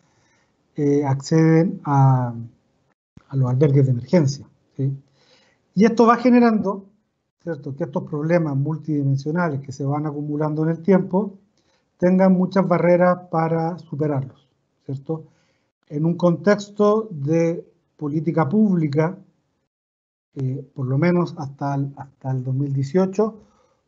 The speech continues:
con una clara opción por darle la responsabilidad a las personas,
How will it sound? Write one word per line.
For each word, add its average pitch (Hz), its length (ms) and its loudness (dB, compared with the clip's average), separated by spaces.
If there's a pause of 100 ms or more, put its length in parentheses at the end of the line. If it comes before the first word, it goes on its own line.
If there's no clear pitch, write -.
(180)
con 165 640 0
una 180 580 -2
clara 185 520 2
opción 185 580 2
por 160 200 0
darle 175 240 2
la 170 120 2
responsabilidad 160 680 -4
a 165 40 -2
las 151 120 -4
personas, 135 440 -4